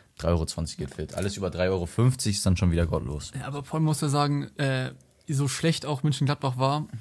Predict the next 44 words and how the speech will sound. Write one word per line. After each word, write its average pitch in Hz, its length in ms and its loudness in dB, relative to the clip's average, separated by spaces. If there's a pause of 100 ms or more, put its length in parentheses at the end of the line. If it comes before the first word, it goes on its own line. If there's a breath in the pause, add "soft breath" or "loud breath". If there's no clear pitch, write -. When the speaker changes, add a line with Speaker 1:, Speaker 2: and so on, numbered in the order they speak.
(100)
Speaker 2:
so 139 200 0
gut 147 200 2
war 147 60 4
der 135 100 6
Geburtstag 127 480 0
und 110 80 -8
die 127 60 -4
Feier. 120 320 -4 (640 loud breath)
Speaker 1:
Ja, 92 80 2
die 104 100 6
Feier 120 240 8
war 104 100 8
nice. 113 400 4 (560 loud breath)
Wir 92 160 2
waren, 110 280 4
äh, 85 200 -4
Domme 98 340 0
und 92 140 -2
ich 101 140 -6
sind 98 140 -6
eigentlich, 92 580 -6
also 80 160 -6
vor - 220 -2
allem 87 240 2
ich - 180 -6
bin 85 160 -2
so 82 80 0
ein 85 100 0
Kandidat, 85 480 2
der 80 140 2
wirklich 82 280 -2
sehr, 82 260 4
sehr 87 160 2
früh 78 240 -4
weg 85 180 0
ist. 113 240 -2 (580 loud breath)
Und 90 220 2
ehrlich 110 280 6
gesagt 95 300 2
hatten 107 200 2
wir 101 60 6
das 92 140 4
sogar 87 240 0
vor. 95 460 2